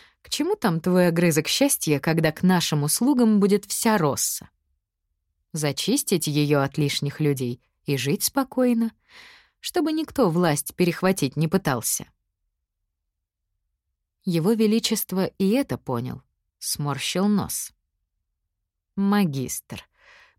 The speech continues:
путь может оказаться сложнее, чем вы думаете». «Ваше Величество, я не боюсь сложностей».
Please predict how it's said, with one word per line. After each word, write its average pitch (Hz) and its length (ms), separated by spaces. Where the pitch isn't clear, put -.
путь 202 360
может 247 400
оказаться 208 520
сложнее, 175 640
чем 175 320
вы 165 80
думаете». 135 680
«Ваше 233 360
Величество, 160 800
я 165 280
не 175 120
боюсь 269 400
сложностей». 139 840